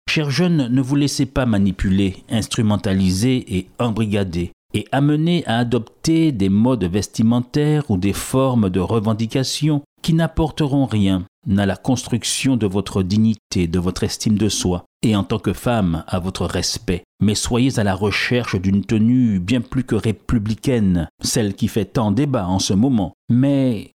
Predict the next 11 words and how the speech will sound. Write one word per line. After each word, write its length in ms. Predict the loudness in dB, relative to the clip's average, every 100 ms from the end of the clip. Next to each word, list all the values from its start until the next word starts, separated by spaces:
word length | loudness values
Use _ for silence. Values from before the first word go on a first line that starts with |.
| _
soyez 360 | -6 0 0 2
à 60 | 0
la 100 | 2
recherche 480 | 0 0 0 0
d'une 160 | 0 0
tenue 640 | 2 2 4 4 2 -4 -10 -4
inspirée 720 | -4 -2 -2 0 0 0 -2
par 240 | -2 -4 -4
la 120 | -2
sagesse 420 | -2 0 0 0
divine, 580 | 0 0 0 0 0